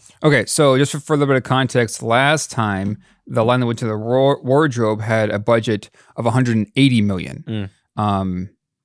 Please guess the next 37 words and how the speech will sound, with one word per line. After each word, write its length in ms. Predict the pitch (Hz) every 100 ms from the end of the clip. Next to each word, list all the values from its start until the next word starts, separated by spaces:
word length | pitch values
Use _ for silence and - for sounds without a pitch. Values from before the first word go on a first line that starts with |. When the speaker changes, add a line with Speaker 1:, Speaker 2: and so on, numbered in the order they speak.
| _
Speaker 1:
does 100 | 120
that 120 | 123
change 240 | 120 120 110
your 80 | 110
answer 260 | 117 131
at 80 | 117
all? 160 | 127 135 _ _ _ _ _ _ _ _ _ _ _ _ _ _ _ _ _
Speaker 2:
Now 320 | 127 135 143
I 20 |
wanna 220 | 131 123 110
bring 180 | 113
it 100 | 113
up 200 | 107 107 _ -
to 160 | 117
Speaker 1:
Okay. 100 | 127
Speaker 2:
about 200 | 113 123
two, 640 | - 139 135 127 123 120 117 - _
I 140 | 135
wanna, 280 | 165 170 139
I'll 120 | 143
say 300 | 143 156 139
two 240 | 127 143 127 - _ -
hundred 380 | 131 120 117
and 120 | 107 104
ten 220 | 104 98
million. 340 | 101 95 98 - _
Speaker 1:
Two 100 | -
hundred 180 | 139 123
ten? 220 | 127 131
Okay. 320 | 127 - 95 - _ _ _ _ _
You're 180 | 131 165
very 240 | 151 165
close, 340 | - 131 101 -
actually. 360 | 107 - 104
It's 160 | 117 -
two 120 | 180
twenty-five. 640 | 151 131 113 101 - -